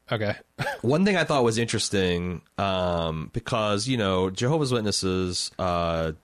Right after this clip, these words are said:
Speaker 2: you can say a lot of things about 'em, but one of the things you can say is it's very patriarchal organization. Um, like, it's on, like, I don't know if it still happens, probably, 'cause what the hell would change them? But, like, it was on the reg where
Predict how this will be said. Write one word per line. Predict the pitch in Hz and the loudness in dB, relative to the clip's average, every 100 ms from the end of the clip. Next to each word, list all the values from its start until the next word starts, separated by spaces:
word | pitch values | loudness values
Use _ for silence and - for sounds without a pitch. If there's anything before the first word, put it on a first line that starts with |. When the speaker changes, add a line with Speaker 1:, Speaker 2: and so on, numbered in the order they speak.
| _ - | _ -10
Speaker 2:
you | 123 | -4
can | 110 | -2
say | 117 | 0
a | 104 | 2
lot | 101 | 2
of | 98 | 0
things | 101 95 | 0 -2
about | 85 98 98 | -2 0 0
'em, | 90 87 | 0 0
but | 87 | 0
one | 90 104 | 0 0
of | 101 | 0
the | |
things | 98 | -4
you | 90 | -4
can | 90 | -4
say | - | 0
is | 90 87 | 0 0
it's | 80 - - | -6 -10 -6
very | 92 98 95 82 | -2 0 0 0
patriarchal | - 90 92 82 90 101 | -2 -4 -2 -2 -2 0
organization. | 92 110 117 113 120 120 131 127 135 - _ _ _ _ _ _ _ - | 0 0 0 0 2 2 0 -2 -4 -8 _ _ _ _ _ _ _ -4
Um, | 101 98 95 87 85 82 82 | -2 0 0 0 0 0 -2
like, | - 101 95 87 110 | -2 0 0 -2 -2
it's | 131 - - | -2 -2 -2
on, | 127 123 113 | 0 0 0
like, | 95 101 | -2 0
I | 117 | 0
don't | 110 | 0
know | 101 | 0
if | |
it | 87 | -2
still | - 98 90 | -2 0 2
happens, | 85 80 85 85 | 0 -2 -4 -6
probably, | - 85 85 80 76 78 | -4 -2 0 -2 -2 -2
'cause | 80 80 | -2 -4
what | 85 - | -2 -2
the | - | -4
hell | 80 76 | -2 -2
would | 73 | -2
change | 90 82 82 | -2 -4 -4
them? | 69 69 | -6 -6
But, | 76 85 | -2 -2
like, | 90 90 85 - | 0 -2 -2 -2
it | 139 | 0
was | 131 | 2
on | 117 113 | 0 0
the | 95 | 0
reg | 87 101 104 92 | 0 0 0 0
where | 90 87 87 85 82 | 0 0 0 0 -4